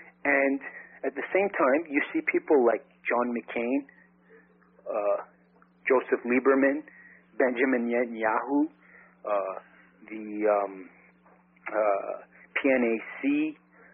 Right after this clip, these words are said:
neo-, a bunch of neoconservative think tanks, all supporting it as well. There's some sort of alliance between them for these wars. Um, and, and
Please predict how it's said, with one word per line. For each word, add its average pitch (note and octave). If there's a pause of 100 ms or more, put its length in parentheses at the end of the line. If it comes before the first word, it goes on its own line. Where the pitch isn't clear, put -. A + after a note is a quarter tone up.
(240)
neo-, C3+ (680)
a -
bunch B2+
of A2
neoconservative C3+ (160)
think C3
tanks, C3 (880)
all C#3
supporting D3
it C3+
as A2
well. C3 (800)
There's C3+
some E3+
sort D#3+
of C3+
alliance C#3+
between B2
them B2
for B2+
these A2
wars. C3 (760)
Um, G#2+ (1000)
and, C#3+
and D3